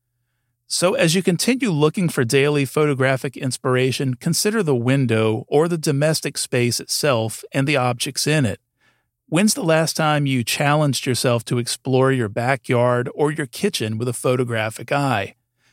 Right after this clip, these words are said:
If you've never tried abstraction, this would be an ideal opportunity. Don't underestimate mundane and everyday objects. Be sure to check out the works of Groover. She's a case study of how lighting and composition can alter a form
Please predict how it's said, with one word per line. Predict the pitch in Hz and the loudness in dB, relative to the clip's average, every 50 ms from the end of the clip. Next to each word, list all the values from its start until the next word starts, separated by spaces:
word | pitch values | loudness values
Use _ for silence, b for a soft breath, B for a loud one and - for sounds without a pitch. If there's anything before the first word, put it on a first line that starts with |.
| _ _ _ - | _ _ _ -8
If | - - - | -8 -6 -4
you've | 151 131 | -2 0
never | 151 180 190 190 180 | 2 2 2 2 0
tried | - - 170 156 156 151 131 | 0 0 2 2 2 2 0
abstraction, | 120 117 - - - - - 147 151 156 - - - - 110 110 107 110 - - | -2 -2 -4 -6 -8 -4 -2 -2 -2 -2 -2 -4 -4 -4 -4 -4 -4 -6 -6 -4
this | 123 147 160 - - | -2 -2 -2 0 -2
would | 170 147 | -4 -4
be | 160 156 139 | -2 -2 -2
an | 135 - - | -2 -2 0
ideal | 127 131 135 127 113 135 131 123 123 120 139 | 0 2 2 0 0 0 0 2 2 0 0
opportunity. | 120 113 117 117 - 113 107 - - 135 131 131 127 107 92 95 101 107 - _ _ _ _ _ _ _ - - | -2 -2 -4 -4 -4 -6 -10 -6 -4 -2 -2 0 -2 -2 -4 -6 -10 -10 -16 _ _ _ _ _ _ _ -2 2
Don't | 170 185 226 285 - | 2 2 2 0 0
underestimate | 202 170 180 180 170 156 151 156 151 - - 143 135 120 117 113 - | 0 0 0 2 2 2 2 2 2 0 -2 0 0 0 0 0 -2
mundane | - 123 123 139 151 165 156 139 143 139 135 139 139 135 135 - - | -4 0 0 2 2 2 2 2 2 2 2 2 0 0 -2 -4 -4
and | - 127 127 | -2 0 0
everyday | 123 123 127 135 139 139 135 - 123 113 110 110 | 2 0 0 0 -2 -4 -2 -2 -2 0 0 0
objects. | 113 127 131 127 131 127 117 92 92 - _ - - - - - _ | 0 -2 -2 -4 -4 -4 -4 -4 -4 -6 _ -8 -8 -8 -8 -10 _
Be | - 143 151 | -2 0 0
sure | 143 - 202 220 | 2 2 2 2
to | 196 165 | 2 0
check | - - 175 165 - | 0 -2 -2 -2 0
out | 180 170 165 - | -2 -2 0 0
the | 147 | -2
works | 127 131 143 151 143 - - 151 | 0 2 2 0 0 -2 -4 -6
of | 127 117 | -6 -6
Groover. | 117 - - 147 151 156 156 151 131 127 110 98 101 - | -6 -4 -2 0 2 2 2 2 0 -2 -6 -6 -8 -10
She's | - - - 139 139 | -8 -6 -4 -4 -4
a | 127 | -4
case | - - - - 160 165 156 - | -6 -6 -2 2 2 2 2 0
study | - - - 127 120 117 117 110 - - | -2 0 0 2 2 2 0 -2 -2 -2
of | 127 113 | -4 -2
how | 135 123 113 104 | 0 0 0 0
lighting | 107 113 120 131 147 147 147 139 | 0 0 2 2 2 2 2 0
and | 127 117 | 0 -2
composition | - - - 135 123 - 139 123 123 160 170 151 - 120 107 110 | -2 0 0 0 0 0 -4 -2 0 0 0 2 2 0 0 0
can | 104 - 123 | -2 -4 -6
alter | - - 110 113 123 127 - 147 139 | -4 -2 -2 0 -2 -2 -2 -2 -2
a | 120 113 | -2 -2
form | - - 139 127 120 113 110 113 117 - | -4 -4 -2 0 2 2 2 0 -2 -4